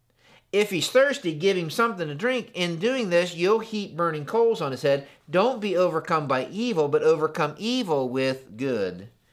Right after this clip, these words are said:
What's he saying here? I would write it down this way. I'm gonna recognize and repent of uncontrolled anger. I'm trying to play the part of God, and I'm gonna let God play the part of God,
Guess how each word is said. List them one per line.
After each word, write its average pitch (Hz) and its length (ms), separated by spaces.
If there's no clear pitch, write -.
What's - 200
he 156 80
saying 196 340
here? 143 180
I 175 140
would 214 140
write 151 140
it 131 100
down 135 240
this 208 220
way. 131 160
I'm 214 140
gonna 135 160
recognize 147 600
and 123 120
repent 165 340
of 123 100
uncontrolled 151 500
anger. 156 320
I'm 185 120
trying 170 160
to 127 60
play 139 180
the 123 60
part 135 240
of 104 100
God, 165 400
and 120 120
I'm 214 140
gonna 156 120
let 131 240
God 196 320
play 160 140
the 127 80
part 123 240
of 113 80
God, 123 340